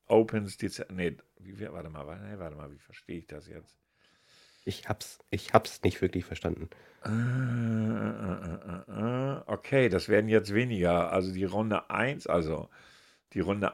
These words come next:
Speaker 1: eins geht jetzt am ersten Dezember los, wenn ich das hier richtig raussehe. Dreißig Nominierungen,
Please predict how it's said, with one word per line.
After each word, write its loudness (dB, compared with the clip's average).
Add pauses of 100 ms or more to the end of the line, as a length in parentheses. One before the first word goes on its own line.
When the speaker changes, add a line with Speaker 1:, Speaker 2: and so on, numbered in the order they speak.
Speaker 1:
eins 2
geht -2
jetzt 0
am -4 (460)
ersten -6
Dezember 2
los, 2
wenn -2
ich -10
das -10
hier -8
richtig -14
raussehe. 0
Dreißig 2
Nominierungen, 0